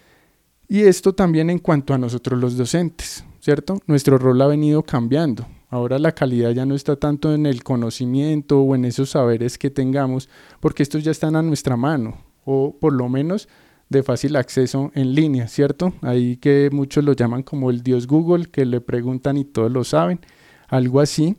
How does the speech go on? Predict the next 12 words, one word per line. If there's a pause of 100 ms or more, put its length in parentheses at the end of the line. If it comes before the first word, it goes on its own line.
(140)
pero
por
lo
tanto
nuestro
rol
ya
se
ha
modificado (100)
y
hay